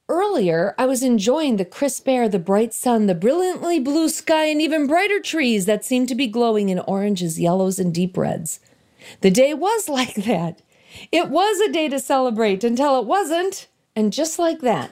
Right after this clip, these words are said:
when you least expect it, a day that is full of encouraging others becomes one where you need to be encouraged yourself.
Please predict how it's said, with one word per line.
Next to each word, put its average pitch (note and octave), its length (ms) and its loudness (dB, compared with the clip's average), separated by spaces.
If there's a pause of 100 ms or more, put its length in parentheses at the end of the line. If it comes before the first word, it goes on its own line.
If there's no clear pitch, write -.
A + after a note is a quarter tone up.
(120)
when G#3+ 140 4
you A3 120 4
least B3+ 360 -2
expect F4+ 460 -2
it, B3 100 2
a B3 80 2
day C#4+ 300 0
that F4+ 160 0
is C#4 160 -2
full D#4+ 220 0
of B3+ 80 -2
encouraging F#4 680 0
others D4 360 0
becomes C#4 440 -4
one C#4+ 300 0
where C4 140 2
you A#3+ 200 -2
need C4 260 2
to A3+ 120 0
be A3 160 0
encouraged G3 540 0
yourself. F#3 520 -2